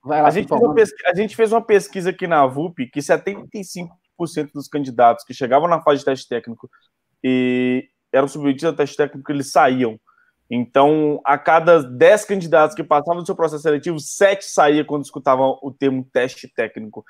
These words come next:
Speaker 1: Uhum.
Speaker 2: Agora, se, agora imagina, você tem seis vagas abertas pra você por semana,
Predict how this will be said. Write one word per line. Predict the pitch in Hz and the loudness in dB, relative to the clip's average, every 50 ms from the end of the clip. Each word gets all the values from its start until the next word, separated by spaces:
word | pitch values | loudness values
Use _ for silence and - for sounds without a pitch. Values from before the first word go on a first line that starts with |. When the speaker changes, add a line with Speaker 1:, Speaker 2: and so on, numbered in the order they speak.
| - _ _ _ - | -20 _ _ _ -2
Speaker 1:
Uhum. | 240 262 | 0 0
Speaker 2:
Agora, | 233 240 180 190 226 | 4 4 2 2 2
se, | 285 - 208 - _ _ | -2 -6 -12 -14 _ _
agora | - 165 170 196 190 | 0 2 2 2 2
imagina, | 208 214 208 202 190 156 185 165 156 | 2 4 2 2 2 0 0 0 2
você | 139 143 151 - 175 | 0 0 -4 -6 -10
tem | - - 185 180 | -6 -6 -6 -6
seis | 170 - - - 214 233 247 226 170 | -6 -10 2 4 4 4 4 0 -2
vagas | 151 156 165 175 170 175 165 165 | 2 4 4 4 4 2 2 2
abertas | 156 147 123 135 143 151 147 147 139 | 2 2 4 2 0 0 0 -4 -6
pra | _ - 147 | _ -2 -2
você | 143 127 127 123 - - 160 175 170 _ _ _ | -2 -2 -6 -8 -6 -6 -6 -6 -6 _ _ _
por | _ 190 202 196 | _ -2 -2 -2
semana, | - - - - - 214 202 185 175 175 180 170 156 131 110 101 98 | -2 -10 -6 2 4 4 4 4 2 2 2 2 0 -2 -6 -8 -10